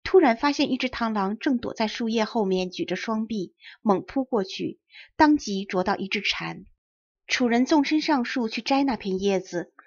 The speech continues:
树枝摇动，叶子纷纷下落，那片叶子也掉下去了。地上的叶子堆得厚厚一层，究竟哪片是呢？索性他把树下的叶子全都装进口袋里，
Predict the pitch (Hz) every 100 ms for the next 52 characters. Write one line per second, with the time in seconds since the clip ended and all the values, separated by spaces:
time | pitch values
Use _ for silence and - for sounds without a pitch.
0 | _ - - 262 262 233 180 185 208 185
1 | - _ 226 190 190 - 214 233 220 -
2 | 180 175 180 185 _ _ - _ 320 320
3 | 302 269 262 214 196 - - 240 214 196
4 | - 165 160 - _ _ _ _ - 339
5 | 339 294 277 277 226 190 233 254 - 254
6 | - 226 214 202 - 180 185 196 _ _
7 | 285 269 285 226 202 - - 240 220 -
8 | 202 185 180 - _ _ _ _ - 202
9 | 185 240 190 208 - - _ 330 285 240
10 | 320 277 240 220 233 196 180 175 - 196
11 | 233 233 240 240 202 - - 208 190 160